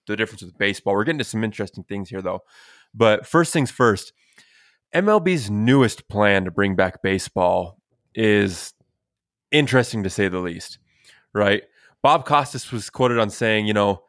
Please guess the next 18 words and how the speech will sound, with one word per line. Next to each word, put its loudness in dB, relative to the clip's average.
"It's -4
gonna 2
be 2
a 4
short, 2
weird 0
season -2
anyway, 0
so -4
why 4
not 0
just -8
try 2
out 4
what -6
you've -2
always 2
wondered?" -2